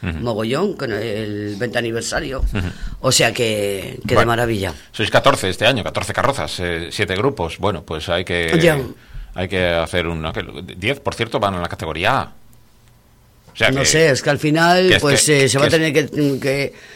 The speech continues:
Speaker 2: no sé cómo se va a hacer esto, porque es que, a ver,
Speaker 1: <laughs>
Speaker 2: que luches para algo y luego te den <laughs>
Speaker 1: El
Speaker 2: eh,
Speaker 1: décimo,
Speaker 2: el premio
Speaker 1: el
Speaker 2: de
Speaker 1: décimo.
Speaker 2: pues eso, es que te joden.
Speaker 1: Ya, ya.
Speaker 2: Porque es que, a ver, cada año es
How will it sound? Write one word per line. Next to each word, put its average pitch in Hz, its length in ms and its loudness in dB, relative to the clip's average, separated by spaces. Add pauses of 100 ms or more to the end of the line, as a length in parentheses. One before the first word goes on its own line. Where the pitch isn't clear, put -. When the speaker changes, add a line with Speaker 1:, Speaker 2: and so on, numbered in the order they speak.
(220)
Speaker 2:
no 147 180 2
sé 175 200 4
cómo 151 180 0
se 131 100 -2
va 131 100 2
a - 20 0
hacer 131 180 0
esto, 165 260 0
porque 113 220 -2
es - 100 -2
que, 139 220 4
a 135 100 4
ver, 156 280 4 (300)
Speaker 1:
<laughs> - 300 -20
Speaker 2:
que 147 120 2
luches 156 340 2
para 160 240 4
algo 143 240 4
y 131 220 0
luego 151 220 0
te 170 120 2
den 165 200 6
<laughs> - 760 0
Speaker 1:
El 110 100 4
Speaker 2:
eh, 127 40 8
Speaker 1:
décimo, 123 280 6
Speaker 2:
el 165 140 8
premio 180 400 4
Speaker 1:
el 160 60 4
Speaker 2:
de 160 60 8
Speaker 1:
décimo. 156 440 4 (320)
Speaker 2:
pues 165 160 4
eso, 147 440 2 (100)
es 160 160 0
que 175 340 2
te 131 140 0
joden. 107 360 -2 (160)
Speaker 1:
Ya, 90 160 0
ya. 69 200 -6
Speaker 2:
Porque 120 240 -6
es - 80 -6
que, 135 100 -2
a 131 80 0
ver, 131 140 -2
cada 113 180 -2
año 143 260 -2
es 143 220 -6